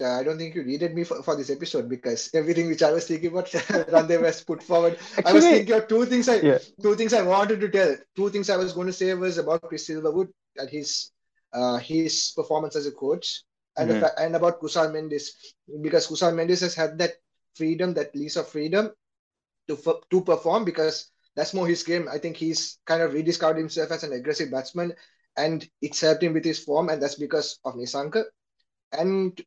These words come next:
Speaker 1: I was gonna keep it for later, but since Rande brought it up, I think Chris Silverwood deserves a lot of praise, because he's coming into this job under a lot of pressure, because he was sacked from England. He had a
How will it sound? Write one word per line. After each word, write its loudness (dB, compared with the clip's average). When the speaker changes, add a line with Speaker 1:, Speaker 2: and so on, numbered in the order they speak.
Speaker 1:
I 2
was 2
gonna -2
keep 0
it 2
for 0
later, 4
but 0
since -8
Rande 2
brought 2
it -4
up, 2
I 0
think -6
Chris -10
Silverwood 0
deserves 2
a 2
lot -2
of -8
praise, -2
because -6
he's 6
coming 6
into 4
this 2
job 2
under 2
a 2
lot 0
of -2
pressure, -2
because -6
he -8
was -8
sacked -6
from -2
England. 0
He -4
had -2
a -10